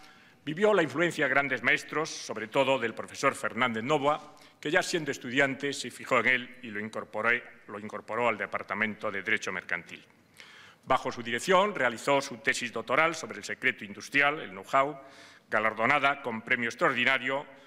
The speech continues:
ampliando posteriormente estudios de Derecho Industrial en el Instituto Max Planck de Múnich. En el año mil novecientos setenta y cuatro se presenta a las oposiciones de profesor agregado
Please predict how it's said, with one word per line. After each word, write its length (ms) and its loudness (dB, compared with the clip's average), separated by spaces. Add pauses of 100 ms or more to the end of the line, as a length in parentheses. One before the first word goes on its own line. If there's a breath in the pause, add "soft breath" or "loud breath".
(180 loud breath)
ampliando 560 2
posteriormente 680 -2
estudios 760 -2 (380 loud breath)
de 260 4
Derecho 440 -4
Industrial 760 -2
en 140 -8
el 80 -8
Instituto 640 -4
Max 360 -2
Planck 520 0 (140)
de 120 -4
Múnich. 440 -12 (1400 soft breath)
En 80 -6
el 60 0
año 260 0
mil 180 -4
novecientos 460 -2
setenta 300 -6
y 40 -8
cuatro 560 2
se 160 -10
presenta 440 0
a 20 4
las 160 0
oposiciones 880 0
de 120 -10
profesor 400 -2
agregado 580 4